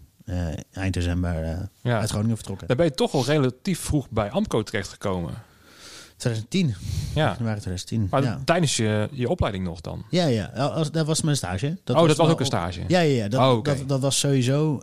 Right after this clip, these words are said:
Speaker 1: eh, de stage en de stageuren die ik zou, eh, moeten maken, die zou ik dus in een half jaar kunnen.
Speaker 2: Mhm.
Speaker 1: En daarom heb ik eerder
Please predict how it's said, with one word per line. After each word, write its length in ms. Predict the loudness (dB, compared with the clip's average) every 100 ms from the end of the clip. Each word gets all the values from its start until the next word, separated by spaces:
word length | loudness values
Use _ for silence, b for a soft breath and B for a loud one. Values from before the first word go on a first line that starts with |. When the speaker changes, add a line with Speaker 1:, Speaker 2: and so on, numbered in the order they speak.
| _
Speaker 1:
eh, 420 | 2 2 2 2 0
de 240 | -2 -2
stage 420 | 0 2 2 2
en 120 | 2 2
de 100 | 2
stageuren 460 | 0 0 0 0
die 80 | 0
ik 60 | 0
zou, 340 | 0 0 0 B B B B B _
eh, 240 | 2 4
moeten 300 | 6 4 2
maken, 300 | 0 -2 -2
die 100 | -2
zou 180 | 0 -2
ik 60 |
dus 140 | -2 -2
in 100 | 0
een 100 | 2
half 160 | 0
jaar 140 | 0 -2
kunnen. 360 | 0 0 -2 -4
Speaker 2:
Mhm. 240 | -2 0 -2 -4
Speaker 1:
En 120 | -2 0
daarom 240 | 2 0
heb 140 | 0
ik 140 | -2 -6
eerder 560 | -2 2 2 2 2